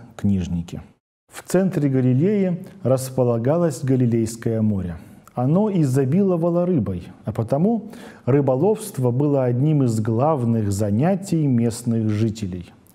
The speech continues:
Рыбу ловили на удочку или сетями, которые искусно закидывали с берега или с мелководья, а затем вытаскивали на землю вместе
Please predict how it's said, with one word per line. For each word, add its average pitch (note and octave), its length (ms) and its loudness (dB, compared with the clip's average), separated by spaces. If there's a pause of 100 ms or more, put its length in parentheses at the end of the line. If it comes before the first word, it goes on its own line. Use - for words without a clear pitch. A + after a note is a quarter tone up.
(380)
Рыбу E3 380 4
ловили D3 600 2
на C#3 200 2
удочку D#3 600 0 (200)
или F3 180 2
сетями, F#2+ 600 -4 (340)
которые B2 540 2
искусно D#3+ 580 0
закидывали C#3 680 2
с A2+ 140 0
берега A#2 520 0 (180)
или F3 160 2
с F3 100 -8
мелководья, A2 720 0 (480)
а C3+ 80 0
затем F#3+ 440 2
вытаскивали D#3 720 0
на A#2 120 2
землю E3+ 540 0 (220)
вместе C3 760 0